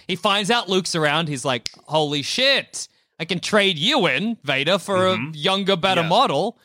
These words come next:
Speaker 1: 'cause you're fucking cactus, dude. Let's do it.
Speaker 2: Yeah.
Speaker 1: Let's"
Speaker 2: I think he's even, like, fully, he's,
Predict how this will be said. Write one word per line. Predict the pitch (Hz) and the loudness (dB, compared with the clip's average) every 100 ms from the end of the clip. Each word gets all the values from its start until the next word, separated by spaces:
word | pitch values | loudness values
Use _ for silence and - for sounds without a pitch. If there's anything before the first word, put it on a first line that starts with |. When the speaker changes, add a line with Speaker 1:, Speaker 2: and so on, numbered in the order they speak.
| _ _ _ _ | _ _ _ _
Speaker 1:
'cause | 123 202 | -6 -2
you're | 208 | 0
fucking | 185 135 110 | -2 -4 -6
cactus, | - 170 196 - - - | -4 -2 -2 -6 -12 -10
dude. | 120 117 185 - 170 | -6 -6 -6 -8 -4
Let's | 196 - | -4 -2
do | 147 233 | 2 4
it. | - - | 4 2
Speaker 2:
Yeah. | |
Speaker 1:
Let's" | 180 - - - _ _ _ 117 - - | 0 -2 -8 -12 _ _ _ -18 -4 4
Speaker 2:
I | 156 | 4
think | 208 214 208 | 4 -2 2
he's | 185 139 - | 0 0 2
even, | 131 151 139 127 117 | 2 2 2 0 0
like, | 110 104 95 - | -2 -2 -2 -8
fully, | - 151 143 131 120 110 101 101 _ - | -8 -2 2 2 2 0 -2 -6 _ -2
he's, | 151 190 196 135 - | -2 0 -4 -4 -6